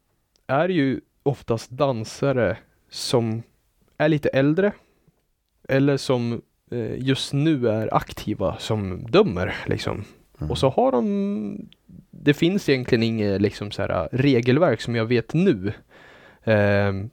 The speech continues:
Speaker 1: på de eventen som är utanför någon slags danssportförbund och sådär. Utan då har var person, eh, sin kunskap och det som, eh, man tycker är bra. Och förhoppningsvis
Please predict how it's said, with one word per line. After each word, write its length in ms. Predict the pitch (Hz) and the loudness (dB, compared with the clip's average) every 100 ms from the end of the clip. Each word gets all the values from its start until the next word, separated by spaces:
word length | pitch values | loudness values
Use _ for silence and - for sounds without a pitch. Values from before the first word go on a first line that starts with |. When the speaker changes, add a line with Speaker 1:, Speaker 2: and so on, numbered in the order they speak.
| _ | _
Speaker 1:
på 100 | - | 2
de 240 | 120 110 - | 2 2 -2
eventen 380 | 117 117 107 110 | 0 0 -2 -4
som 100 | 113 | -2
är 40 | |
utanför 680 | 120 117 110 123 98 98 98 | 0 -2 2 2 4 0 -4
någon 200 | 110 101 | -6 -8
slags 280 | - 107 - | -6 -8 -2
danssportförbund 720 | 120 107 - 113 139 135 90 | 0 0 -2 -2 2 2 2
och 80 | 90 | -4
sådär. 280 | 90 101 - _ - - - - - - - _ | 0 -2 -2 _ -20 -20 -20 -20 -20 -20 -20 _
Utan 300 | 123 131 123 | 0 2 2
då 420 | 151 185 180 151 | 4 4 2 0
har 280 | - 170 185 | 0 2 2
var 260 | 131 135 120 | 4 2 2
person, 540 | - 120 123 113 107 110 _ _ _ | -2 -2 0 -2 -4 -8 _ _ _
eh, 460 | - 104 104 104 117 - | -6 -4 -4 -6 -10 -14
sin 300 | - 190 165 | 0 2 2
kunskap 680 | 151 151 131 - 135 107 - | 4 4 2 2 2 2 -4
och 100 | 127 | 0
det 160 | 120 113 | 2 2
som, 340 | - 107 104 | 2 2 2
eh, 220 | 104 104 104 _ _ _ _ _ _ _ _ _ _ _ _ _ - | 0 -2 -6 _ _ _ _ _ _ _ _ _ _ _ _ _ -2
man 180 | 131 120 | 0 0
tycker 260 | 131 123 | 0 0
är 40 | 123 | 2
bra. 340 | 151 101 110 - | 2 0 -4 -8
Och 120 | 120 | -2
förhoppningsvis 1200 | 117 139 165 - - 143 131 180 175 - - - | 0 2 2 0 -2 0 0 0 0 -2 -6 -12